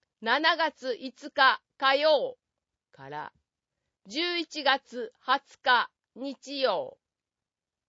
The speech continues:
禁止事項。事業所間取引、および直接換金。主催、岩倉市。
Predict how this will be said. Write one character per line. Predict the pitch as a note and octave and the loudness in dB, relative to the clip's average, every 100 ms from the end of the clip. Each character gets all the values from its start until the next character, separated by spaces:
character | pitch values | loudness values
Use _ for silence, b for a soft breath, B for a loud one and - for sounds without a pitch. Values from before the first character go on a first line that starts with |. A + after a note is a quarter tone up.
| _ _ _ _ _ _ _ _ | _ _ _ _ _ _ _ _
禁 | - F4 F4+ | -6 -4 -4
止 | - E4+ | -6 -10
事 | D4 | -12
項。 | - G3 D#3 B2 - _ _ _ _ _ _ _ | -6 -4 -4 -8 -16 _ _ _ _ _ _ _
事 | G3 C4+ | -8 -6
業 | C#4 F4+ F#4 | 2 2 2
所 | - E4 | -2 -2
間 | D#4 D#4 D4+ | 2 2 2
取 | D#4 D4 G#3+ - _ | 0 0 0 -14 _
引、 | - _ _ _ _ _ _ - | -20 _ _ _ _ _ _ -4
お | C#4+ | -2
よ | F4 D#4+ B3 | 4 4 4
び | F#3+ - _ _ - | 0 -14 _ _ -4
直 | C4+ - E4+ | -4 -4 -6
接 | D#4+ D#4 C4+ - _ | -6 -6 -10 -10 _
換 | C#4 D4 D4 - | -2 -2 -4 -6
金。 | C4+ B3+ A#3 - _ _ _ _ _ _ _ _ _ _ _ _ _ _ _ _ _ _ _ - | -4 -2 -4 -10 _ _ _ _ _ _ _ _ _ _ _ _ _ _ _ _ _ _ _ -16
主 | C4 | -10
催、 | C4+ D#4+ D4+ D4 _ _ _ _ _ _ _ _ _ - | -4 4 4 4 _ _ _ _ _ _ _ _ _ -8
岩 | C4 D4+ E4 | 4 4 4
倉 | D#4 C#4 C#4 | 0 0 0
市。 | - - C#3 | -6 -20 -20